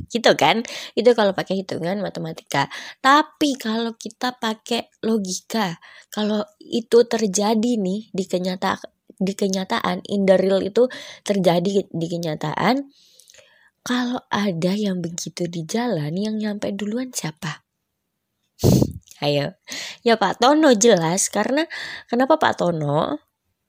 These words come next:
Ya karena Pak Tono nyampe duluan ke Sleman, Pak Budi nyampenya ke kuburan gitu kan. Karena nggak ada ngeremnya tuh si Pak Budi pas lagi nyetir mobil. Jadi innalillahi. Nah,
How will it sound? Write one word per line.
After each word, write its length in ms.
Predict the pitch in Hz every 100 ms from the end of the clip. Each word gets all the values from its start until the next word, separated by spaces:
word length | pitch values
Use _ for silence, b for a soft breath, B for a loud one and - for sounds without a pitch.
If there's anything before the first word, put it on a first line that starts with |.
| _ _ _
Ya 280 | - 226 214
karena 380 | - 208 208 285
Pak 260 | 285 233 214
Tono 220 | 220 294
nyampe 480 | 285 220 214 226 196
duluan 480 | 196 214 233 190
ke 80 | 190
Sleman, 540 | 185 147 143 147 220 262
Pak 240 | - 208
Budi 320 | 269 285 277 226
nyampenya 540 | 185 180 175 190 220
ke 160 | 247 240
kuburan 720 | 254 262 285 233 190 165 160
gitu 260 | - - 151
kan. 340 | 147 202 254 - B B
Karena 300 | B 202 254 220
nggak 120 | 175 185
ada 80 | 175 180
ngeremnya 400 | 202 254 254 226
tuh 160 | 208 202
si 240 | - 180
Pak 180 | 185 170
Budi 300 | 175 185 180
pas 160 | - -
lagi 240 | 165 160
nyetir 320 | 165 165 -
mobil. 400 | 165 190 185 170
Jadi 400 | 156 151 175 208
innalillahi. 880 | 180 156 156 151 165 160 - 143 127 - B B B B B B
Nah, 320 | 156 147 147